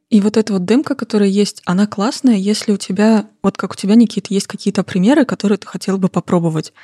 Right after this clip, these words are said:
А если у тебя, ну, ты открыл, и у тебя нету никаких примеров, и я тут не могу подергать за усики,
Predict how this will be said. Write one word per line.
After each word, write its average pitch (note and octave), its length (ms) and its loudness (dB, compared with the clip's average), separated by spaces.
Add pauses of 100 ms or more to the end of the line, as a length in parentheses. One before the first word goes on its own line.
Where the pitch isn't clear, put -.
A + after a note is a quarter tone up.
(360)
А E3+ 80 -4
если F#3+ 340 0
у A3+ 60 4
тебя, G#3 460 -2 (340)
ну, G3+ 80 0
ты G#3+ 120 0
открыл, G3+ 440 -2 (160)
и F#3 140 -4
у F3+ 40 -6
тебя G3+ 300 -2
нету A3 260 2
никаких G3+ 420 -4
примеров, G3 600 -2 (100)
и - 300 -10
я G3+ 240 0
тут - 300 -10
не G#3+ 100 4
могу G#3 240 0
подергать A3+ 520 -2
за G3+ 160 -2
усики, G3+ 560 -4